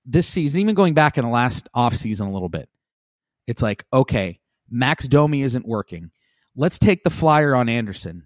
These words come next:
Not that it wasn't, it was never a question of if Josh Anderson can play or not. It's can he be healthy? And at least for this year, he is.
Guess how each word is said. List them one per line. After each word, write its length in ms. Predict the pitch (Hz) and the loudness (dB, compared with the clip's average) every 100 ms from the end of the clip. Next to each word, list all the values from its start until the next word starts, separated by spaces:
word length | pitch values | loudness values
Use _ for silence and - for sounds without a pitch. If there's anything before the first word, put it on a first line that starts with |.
| _ | _
Not 340 | 127 147 185 | -6 -4 -2
that 200 | - 165 - _ _ _ _ | -2 -2 -4 _ _ _ _
it 60 | 147 | 4
wasn't, 360 | 185 240 226 | 6 4 2
it 80 | - | -4
was 160 | 160 143 | -4 -2
never 220 | 226 233 | -2 0
a 40 | |
question 420 | 208 214 185 - 151 | 2 0 0 -2 -6
of 100 | 127 | -8
if 80 | |
Josh 320 | 117 147 139 - | -6 -6 -6 -6
Anderson 460 | 131 127 - 110 | -8 -8 -8 -10
can 180 | 104 98 | -8 -6
play 260 | - 113 104 | -4 -4 -4
or 60 | |
not. 260 | 90 82 80 _ _ _ _ | -8 -12 -16 _ _ _ _
It's 160 | 139 - | -4 0
can 240 | - 160 | 2 2
he 140 | 160 151 | 2 2
be 180 | 135 | 2
healthy? 540 | 120 - 120 - 69 - _ _ _ _ - | 2 2 0 -2 -14 -14 _ _ _ _ -4
And 100 | 143 | 0
at 60 | |
least 160 | 165 208 | 2 0
for 120 | - | 0
this 240 | 151 180 - | -2 -2 -4
year, 120 | 120 | -8
he 180 | 120 127 | -6 -6
is. 260 | 85 87 | -6 -12